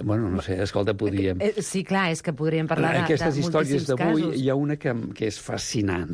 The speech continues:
Speaker 1: aquesta és fascinant. És a dir, clar, a mi m'agradaria que, eh,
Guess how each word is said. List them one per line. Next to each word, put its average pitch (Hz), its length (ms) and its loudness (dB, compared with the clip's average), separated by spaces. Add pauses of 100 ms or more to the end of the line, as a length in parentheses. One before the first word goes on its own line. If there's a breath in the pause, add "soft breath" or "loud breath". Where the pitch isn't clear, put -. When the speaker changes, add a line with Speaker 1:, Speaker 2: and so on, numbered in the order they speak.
Speaker 1:
aquesta 92 380 -2
és - 80 -8
fascinant. 87 520 -4
És 98 100 0
a 101 40 2
dir, 104 160 2
clar, 110 260 2
a 98 60 0
mi 104 80 0
m'agradaria 117 400 2
que, 117 140 0 (460 loud breath)
eh, - 340 -2